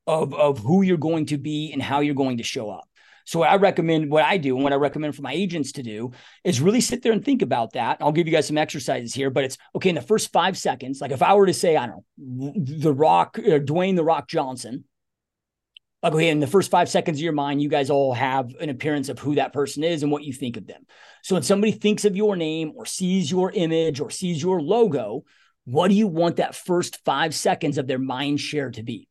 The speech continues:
Now, of course, we want them to, to think of us successful in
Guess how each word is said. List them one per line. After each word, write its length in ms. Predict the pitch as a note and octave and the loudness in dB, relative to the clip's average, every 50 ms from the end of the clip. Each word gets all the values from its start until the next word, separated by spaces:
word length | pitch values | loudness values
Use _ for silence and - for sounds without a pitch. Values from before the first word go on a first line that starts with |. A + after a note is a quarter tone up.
| _ - - _ _ - | _ -20 -20 _ _ -2
Now, 140 | F3 D#3+ C3+ | 0 0 0
of 120 | C3+ A#2+ | 0 -4
course, 520 | - - - B3+ A#3 F#3 E3 C#3 - - - G#3 | -6 -2 2 4 4 4 4 2 -4 -8 -6 -2
we 160 | D#3 F#3 G3 | 0 0 0
want 300 | E3 E3+ F3 E3 D3 - | 2 0 0 0 0 -2
them 140 | E3 D#3 D3+ | -2 -2 0
to, 180 | D3 D3 D3+ D3+ D3+ - | -2 -4 -4 -8 -12 -6
to 160 | - E3 D3 | -4 -4 -4
think 260 | - - F3+ E3 - | -2 0 -2 0 2
of 200 | E3 D3+ C#3 B2+ - | 2 2 2 2 -2
us 180 | F3 F3 - - | -4 -4 -4 -4
successful 720 | - F3 C#3+ - - - D#3+ C#3+ - - - D#3+ D#3+ E3 - | -8 -8 -8 -6 -4 -4 -4 -4 -4 -4 -4 -2 -2 -2 -2
in 400 | F3 D#3 D3+ D3+ D3+ D#3 D3+ | 0 0 0 0 0 -2 -4